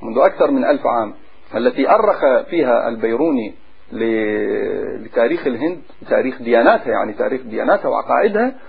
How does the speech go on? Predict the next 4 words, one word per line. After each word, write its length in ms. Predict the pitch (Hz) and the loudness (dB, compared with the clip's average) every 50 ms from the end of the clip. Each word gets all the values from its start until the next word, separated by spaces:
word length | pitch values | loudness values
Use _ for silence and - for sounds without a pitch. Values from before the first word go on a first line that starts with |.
| - - - - - - - - - - - | -18 -18 -18 -18 -18 -18 -18 -18 -14 -6 -2
آه، 760 | 123 123 120 131 127 127 127 123 120 113 110 110 - - - - - - - - - - - - - - - - - - - - - - - - - - - - - - - - - - - - - - - - - - - - - - - - - - - - - | 0 4 4 6 4 6 4 4 2 2 0 -2 -4 -6 -12 -14 -18 -18 -18 -18 -18 -18 -18 -18 -18 -18 -18 -20 -20 -20 -20 -20 -20 -20 -20 -20 -20 -18 -18 -18 -18 -18 -18 -18 -18 -18 -18 -18 -18 -18 -18 -18 -18 -18 -18 -18 -18 -18 -18 -18 -18 -18 -20 -18 -16
هذا، 720 | - - - 175 202 220 214 220 220 220 - - 180 180 | -10 2 4 4 6 6 6 4 4 4 4 4 4 4
آه، 40 | 175 | 4
مفقود 480 | 165 170 185 - - 214 233 233 160 | 4 2 0 -2 0 2 2 2 2